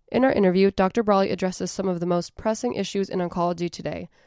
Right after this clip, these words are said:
such as national cancer disparities and access to healthcare in lower-income areas, as well as implementing healthy lifestyle choices and reducing cancer risk factors in order to make the biggest impact possible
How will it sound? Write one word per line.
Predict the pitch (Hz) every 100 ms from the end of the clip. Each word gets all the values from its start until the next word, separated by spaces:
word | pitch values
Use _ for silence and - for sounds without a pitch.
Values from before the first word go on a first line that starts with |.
| _ _
such | - 180
as | 180
national | 190 202 226 220
cancer | - 190 190
disparities | 185 185 185 170 165 165
and | - 180
access | 190 190 - 202
to | -
healthcare | 190 175 - 175 175
in | 170
lower-income | 165 170 170 175 170 170
areas, | 170 156 156 175 - _ _ _ _ -
as | -
well | 196 202
as | 202
implementing | 233 247 247 233 208
healthy | 202 226 240
lifestyle | 214 185 180 190 180
choices | - 180 180 180 175 -
and | 175
reducing | 170 202 208 226
cancer | 214 196 185 190
risk | 175 170 -
factors | - 160 - 165 165 _ _ _ _
in | -
order | 185 202 220
to | 208
make | 190 -
the |
biggest | 175 202 220 -
impact | 202 190 185
possible | - 165 - 156 165